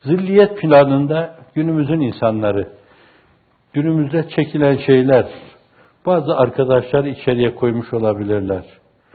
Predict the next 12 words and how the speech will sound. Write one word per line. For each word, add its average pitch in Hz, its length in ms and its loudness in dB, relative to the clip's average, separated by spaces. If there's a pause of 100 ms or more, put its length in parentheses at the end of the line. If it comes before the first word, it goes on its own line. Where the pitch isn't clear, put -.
(320)
İddianame 127 680 0
hazırlamamış 110 720 -4
olabilirler. 98 720 -6 (180)
Zulüm 135 520 -2
yapıyor 120 360 -2
olabilirler. 101 760 -8 (600)
Hiç 196 200 -6
olmayacak 160 680 2
kimselere, 110 600 -2
karıncaya 139 640 0
basmayan 127 500 -2
insanlara 127 920 -2